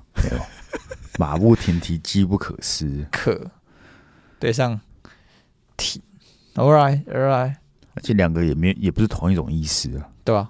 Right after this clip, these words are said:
Speaker 1: 就它甚至不在同一个区间。
Speaker 2: 我要讲什么？对啊，我要讲什么？啊，状态不好啊。
Speaker 1: 好。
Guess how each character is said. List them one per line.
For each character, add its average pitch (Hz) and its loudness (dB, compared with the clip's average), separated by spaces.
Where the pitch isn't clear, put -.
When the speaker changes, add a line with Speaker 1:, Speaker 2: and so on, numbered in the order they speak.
Speaker 1:
就 - 4
它 98 6
甚 110 6
至 113 10
不 - 0
在 113 8
同 87 0
一 - 0
个 90 2
区 - -2
间。 65 -6
Speaker 2:
我 117 2
要 - -
讲 - -
什 - -
么？ - -
对 - 4
啊， 104 0
我 98 2
要 110 2
讲 107 0
什 180 -8
么？ 156 -6
啊， - -4
状 120 0
态 127 4
不 131 2
好 117 2
啊。 - -12
Speaker 1:
好。 113 4